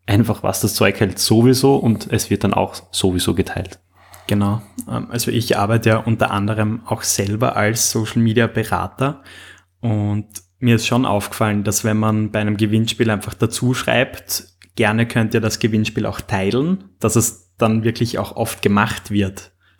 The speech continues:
Speaker 1: Hat das vielleicht wieder mit dieser irrationalen Sache zu tun, dass man glaubt, dass man dadurch eine bessere Chance auf einen Gewinn hat? Auch wenn's
Speaker 2: Wahrscheinlich, ja.
Speaker 1: gelost wird? Mhm.
Speaker 2: Wahrscheinlich.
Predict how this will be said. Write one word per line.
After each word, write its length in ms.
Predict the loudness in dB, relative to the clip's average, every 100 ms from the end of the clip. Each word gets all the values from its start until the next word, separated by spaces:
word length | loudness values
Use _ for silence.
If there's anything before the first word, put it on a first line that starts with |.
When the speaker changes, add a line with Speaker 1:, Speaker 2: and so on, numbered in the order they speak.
| -16 -10 -6
Speaker 1:
Hat 160 | -4
das 100 | -4
vielleicht 200 | -6 -4
wieder 140 | 0 2
mit 140 | 2
dieser 260 | 0 0 0
irrationalen 1200 | 0 0 0 2 4 2 0 2 2 2 0 -6 _
Sache 320 | -2 -2 0
zu 100 | -2
tun, 140 | 0 0
dass 140 | 0
man 100 | -4
glaubt, 300 | -2 -2 -2
dass 100 | -4
man 100 | -2
dadurch 260 | 0 0 -2
eine 80 | -4
bessere 300 | -4 -2 -2
Chance 280 | 0 0 0
auf 80 | -2
einen 80 |
Gewinn 280 | -2 -2 -2
hat? 220 | -4 -8
Auch 40 | -2
wenn's 220 | 0 2
Speaker 2:
Wahrscheinlich, 320 | 4 4 4
ja. 140 | 4 4
Speaker 1:
gelost 260 | 2 -2
wird? 180 | -8 -10 -2
Mhm. 60 | 2
Speaker 2:
Wahrscheinlich. 560 | 2 0 -6 -10 -18